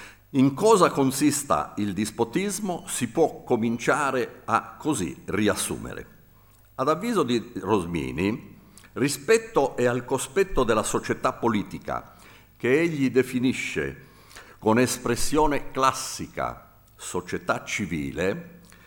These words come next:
laddove la cultura moderna ha progressivamente distinto tra società civile e comunità politica,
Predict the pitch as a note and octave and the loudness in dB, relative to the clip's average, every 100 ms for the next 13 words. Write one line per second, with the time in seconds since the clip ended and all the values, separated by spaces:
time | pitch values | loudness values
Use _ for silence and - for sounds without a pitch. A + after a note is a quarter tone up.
0 | - E2 F#2+ G2+ F2 C#3+ B2 G2 G2 G2 | -14 -2 -2 0 4 6 6 4 2 -2
1 | F#2 D3 A2 G#2 C#3 C#3 G#2 F2+ - G#2 | -2 0 2 4 6 4 2 0 2 2
2 | - A#2 A2 G#2 - G#2+ A#2 D3+ C3+ A2+ | 2 2 2 0 0 2 4 2 2 0
3 | G#2+ G#2+ - B3+ E3+ G2 G2 - F#2+ G2 | -2 -2 -2 2 2 0 -4 -2 -2 -2
4 | A2+ G2+ A2 A#2+ - C#3 E3+ G#3 G3 E3+ | -4 -2 0 -2 0 -2 -2 0 2 2
5 | D#3+ D#3 D#3 D3+ D3+ D3 E3+ C3 - E2+ | 0 -2 0 0 0 0 2 0 -2 -4
6 | F2 - - | -4 -4 -8